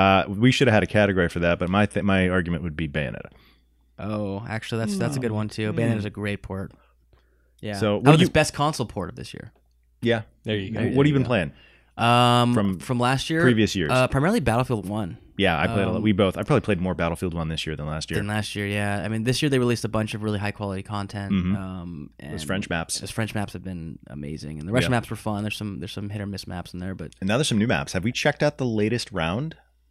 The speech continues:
Speaker 2: I haven't hit the newest maps, but
Speaker 1: Yeah.
Speaker 2: they just made it so operations, all
Speaker 1: Mm-hmm.
Speaker 2: maps are free for everyone.
Speaker 1: All maps
Speaker 2: All
Speaker 1: in
Speaker 2: maps
Speaker 1: operations?
Speaker 2: in operations are free for
Speaker 1: Oh,
Speaker 2: everyone.
Speaker 1: maybe that'll bring back
Speaker 2: So
Speaker 1: operations
Speaker 2: that'll bring,
Speaker 1: back.
Speaker 2: that's, I think that's the idea.
Speaker 1: I hope
Speaker 2: Um,
Speaker 1: so.
Speaker 2: hopefully, when they release the final D L C, they'll maybe start making some of the,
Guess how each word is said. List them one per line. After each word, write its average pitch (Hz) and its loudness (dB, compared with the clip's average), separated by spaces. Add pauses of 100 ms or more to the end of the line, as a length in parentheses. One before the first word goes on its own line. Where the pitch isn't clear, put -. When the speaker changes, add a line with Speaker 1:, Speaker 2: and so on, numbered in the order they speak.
Speaker 2:
I 98 -12
haven't 127 -2
hit 131 -4
the 117 -6
newest 110 -2
maps, 85 -10
but 113 -4
Speaker 1:
Yeah. 104 6
Speaker 2:
they 90 4
just 135 2
made 123 4
it - 0
so 110 0
operations, 113 -2
all 117 6
Speaker 1:
Mm-hmm. 120 2
Speaker 2:
maps 107 -2
are 110 -4
free 107 -6
for - -10
everyone. 90 -8 (480)
Speaker 1:
All 110 6
maps 110 -2
Speaker 2:
All 117 2
Speaker 1:
in 123 6
Speaker 2:
maps 117 4
Speaker 1:
operations? 98 0
Speaker 2:
in 110 0
operations 107 -2
are 101 -6
free 98 -6
for 101 -10
Speaker 1:
Oh, 98 -6
Speaker 2:
everyone. 95 -2
Speaker 1:
maybe 98 0
that'll 95 0
bring 92 -4
back 85 -2
Speaker 2:
So 117 -2
Speaker 1:
operations 104 -2
Speaker 2:
that'll 120 2
bring, 120 2
Speaker 1:
back. 90 -6
Speaker 2:
that's, 110 -4
I 113 0
think 113 -2
that's 101 -6
the 101 -6
idea. 98 -6 (100)
Speaker 1:
I 80 -10
hope 90 -2
Speaker 2:
Um, - -6
Speaker 1:
so. 107 -4
Speaker 2:
hopefully, 156 2 (100)
when 113 -6
they 113 -2
release 117 -2
the - -6
final 110 0
D 110 -2
L 107 0
C, 117 -2
they'll 104 -4
maybe 110 -4
start - -4
making 104 -6
some 117 -8
of 104 -6
the, - -10